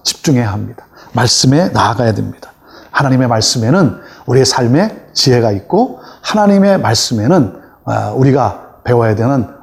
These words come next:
놀라운 교훈들이 있습니다. 말씀은 우리의 삶을 변화시키는 능력인 것이죠. 이 아몬이 어떻게 됩니까? 이십사 절에 보면 "그의 신하가 반역하여 왕을 궁중에서 죽임에." 그랬습니다.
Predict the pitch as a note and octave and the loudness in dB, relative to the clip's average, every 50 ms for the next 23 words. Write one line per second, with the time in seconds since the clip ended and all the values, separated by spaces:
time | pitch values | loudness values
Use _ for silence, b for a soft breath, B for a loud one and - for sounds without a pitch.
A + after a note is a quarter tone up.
0 | - _ - A2 B2 D#3+ G3+ G3 F#3 G3+ F3+ - C3+ B2+ A#2+ B2 A2 B2 B2 B2 | -16 _ -4 -2 0 0 2 2 2 2 2 2 2 0 2 2 2 2 2 2
1 | A#2+ A#2 - - - - - - - A2 F#2+ A2 - - B B B B B B | 2 0 -2 -2 -2 -2 -2 -2 -4 -6 -8 -10 -14 -20 B B B B B B
2 | B B - - C3+ - - - C#3+ C3 E3+ E3+ A#2 F#2 B B B B _ B2 | B B -2 -2 0 0 0 2 2 2 2 2 0 -2 B B B B _ -2
3 | A#2+ C3 B2+ A#2 - - C#3 B2 B2+ A#2 - A#2+ A#2+ A#2+ G#2 - - - B2+ D3+ | 0 2 2 2 0 -2 0 0 0 0 0 -2 -2 -2 -2 -4 -4 -2 0 2
4 | G#3+ B3 A3+ - - - - B2+ B2+ C3+ C3 A#2+ A#2+ G#2+ A#2 A#2+ A#2 G#2 G#2 - | 2 2 0 -2 -6 -8 -2 0 2 4 4 4 4 4 4 2 2 2 0 -2
5 | - A#2+ G#2 - - - - - - _ B B B B B B B B B B | -2 -2 -2 -2 -4 -4 -8 -14 -18 _ B B B B B B B B B B
6 | B B B B B B - D#3+ F#3+ - - E3+ F#3 G3+ G#3 F#3+ C#3+ G#2 F#2+ F#2+ | B B B B B B 0 2 2 4 4 2 2 4 4 2 2 0 -2 -6
7 | - C#3 B2+ A#2 A#2+ A#2+ - D#3+ - - D3+ C3+ A#2 G#2+ G2+ G#2 A2+ G#2+ C3 A2 | -8 -10 -6 -4 -4 -2 -2 -2 0 0 0 2 2 0 0 0 0 0 2 2
8 | A2 G#2 G#2 - D#3+ F3+ A3+ A#3 - - - _ _ _ _ _ _ - A#2+ - | 2 2 2 0 0 -2 -2 -2 -4 -10 -20 _ _ _ _ _ _ -2 0 0
9 | - - B2 A#2 G#2+ B2+ A#2 A2+ A#2 A#2 C#3 F#3+ A3+ A#3+ A3+ B B B B - | 0 -2 -2 0 2 2 2 2 2 2 4 4 4 2 2 B B B B 0
10 | C#3 C3+ C3+ C3 - - D3+ B2+ A#2+ A#2 B2+ B2 A2+ G2+ - - A2 A#2+ B2 B2+ | 2 2 2 2 2 0 0 0 0 0 0 0 -2 -2 -2 -2 0 2 2 0
11 | B2 - - A#2+ B2+ F#3 B3 B3+ B3 - - - - - B2+ A#2 A#2 A#2+ C3 B2+ | 0 -2 -2 0 0 2 0 0 -4 -6 -14 -20 -10 -4 -2 0 0 2 2 0
12 | A#2 - C#3+ D3+ D#3+ D#3+ D3+ E3+ E3 D#3 C#3+ - F#3+ G3+ A#3 - - - _ _ | 0 0 2 2 4 4 4 4 2 2 2 0 0 -2 -2 -4 -6 -16 _ _
13 | - - C3+ A#2 C3 B2+ A#2 B2 A#2 A2+ A2 - A2+ A2 - - - - - | -4 -2 0 2 2 2 2 2 2 0 0 0 0 0 0 -2 -4 -8 -12